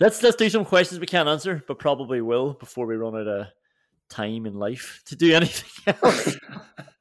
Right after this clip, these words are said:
<laughs> Um, yeah, if, if you have any suggestions to the Weimann meter, get in touch with us on, uh, on Twitter, mostly if you want. Get us on email too. But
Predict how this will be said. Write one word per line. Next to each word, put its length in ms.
<laughs> 240
Um, 300
yeah, 280
if, 160
if 180
you 140
have 120
any 140
suggestions 480
to 40
the 60
Weimann 280
meter, 200
get 140
in 80
touch 220
with 80
us 160
on, 260
uh, 460
on 120
Twitter, 460
mostly 300
if 80
you 100
want. 160
Get 60
us 100
on 140
email 260
too. 200
But 200